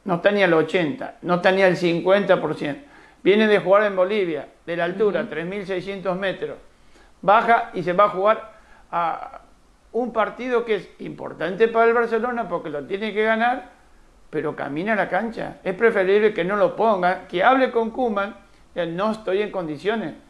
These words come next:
Speaker 1: Pero es que el Barcelona hoy en día no se puede dar el lujo de jugar con uno menos, por más que sea Messi. Porque si Messi no funciona, el Barcelona no funciona.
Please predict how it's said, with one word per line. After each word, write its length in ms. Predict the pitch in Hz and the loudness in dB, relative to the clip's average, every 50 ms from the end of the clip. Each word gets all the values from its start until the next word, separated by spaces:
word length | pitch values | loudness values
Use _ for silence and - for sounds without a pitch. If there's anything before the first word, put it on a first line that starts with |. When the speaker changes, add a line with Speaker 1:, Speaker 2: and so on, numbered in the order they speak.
| _ _ _ _ _ - - | _ _ _ _ _ -16 -8
Speaker 1:
Pero 160 | - 165 180 208 | -2 2 2 2
es 60 | 208 | 2
que 100 | 220 196 | 2 2
el 60 | 185 | 4
Barcelona 600 | 185 180 170 160 190 202 226 226 214 196 156 - - | 2 2 2 2 2 2 2 2 2 0 -2 0 4
hoy 200 | 202 240 233 226 | 4 4 4 4
en 160 | 220 214 214 | 0 -2 -2
día 240 | 220 233 220 196 180 | -2 0 2 2 2
no 180 | 180 202 214 | 0 -2 -4
se 140 | 175 202 202 | -2 -2 -2
puede 280 | 208 208 208 214 208 202 | -2 -2 -2 0 0 0
dar 180 | 208 220 208 | 2 2 2
el 100 | 208 202 | 0 0
lujo 200 | 208 226 247 247 | 0 0 0 -2
de 40 | 220 | -2
jugar 220 | 170 180 214 220 220 | -2 0 0 0 0
con 140 | 233 226 | -2 -2
uno 140 | 233 226 226 | -2 -2 0
menos, 340 | 247 294 302 269 208 160 139 - - - _ _ _ _ _ _ _ _ _ | 2 2 2 2 0 -2 -6 -10 -16 -20 _ _ _ _ _ _ _ _ _
por 140 | _ - 170 | _ -6 -2
más 200 | 175 202 240 226 | 0 0 0 0
que 120 | 220 208 170 | 0 -2 0
sea 220 | 196 214 202 180 | 0 0 -2 0
Messi. 500 | 170 208 254 262 - - 147 135 - - _ _ _ _ _ _ - - - - - - - _ | -2 -2 -4 -4 -4 -8 -12 -14 -16 -18 _ _ _ _ _ _ -20 -20 -20 -20 -20 -20 -14 _
Porque 200 | 147 143 131 156 | -10 -10 -8 -8
si 140 | 143 170 170 | -6 -4 -2
Messi 320 | 214 247 226 175 185 175 | 0 0 2 2 0 0
no 160 | 175 202 226 | 2 2 2
funciona, 600 | 185 185 202 214 202 175 220 214 202 190 202 220 - | 0 0 -2 -2 0 0 0 0 2 2 0 0 0
el 120 | 185 180 175 | -2 -2 -2
Barcelona 460 | 175 165 - 190 208 254 254 233 233 | -2 -2 -2 -2 0 2 2 2 2
no 100 | 233 220 | 0 -2
funciona. 560 | 214 220 220 220 262 233 202 196 208 226 | -4 -4 -2 0 0 0 0 -2 -6 -8